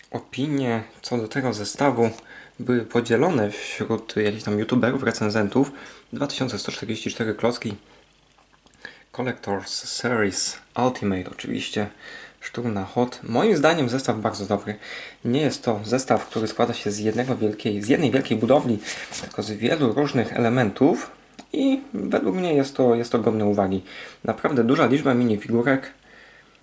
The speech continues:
Tematycznie to jest oczywiście wszystko, y, skondensowane właśnie z tym, y, z tym wydarzeniem, z tą bitwą na Hoth. Tak więc, no, moim zdaniem,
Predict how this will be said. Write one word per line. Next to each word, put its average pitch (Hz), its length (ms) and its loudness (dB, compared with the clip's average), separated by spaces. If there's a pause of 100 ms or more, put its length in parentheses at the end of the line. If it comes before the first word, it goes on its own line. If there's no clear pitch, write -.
(1200)
Tematycznie 123 560 -6
to 104 100 -8
jest 101 120 -8
oczywiście 104 360 -10
wszystko, - 400 -4 (640)
y, 104 200 -2 (160)
skondensowane 110 840 2
właśnie 104 540 0 (140)
z - 120 -8
tym, 98 320 0 (560)
y, 101 40 -8
z - 60 -10
tym 104 160 0
wydarzeniem, 104 520 2
z - 60 -10
tą 98 200 -2
bitwą 113 260 -2
na 98 160 -2
Hoth. - 300 0 (1800)
Tak 110 200 -16
więc, 107 240 -10
no, 107 80 -4
moim 131 240 0
zdaniem, 117 380 -2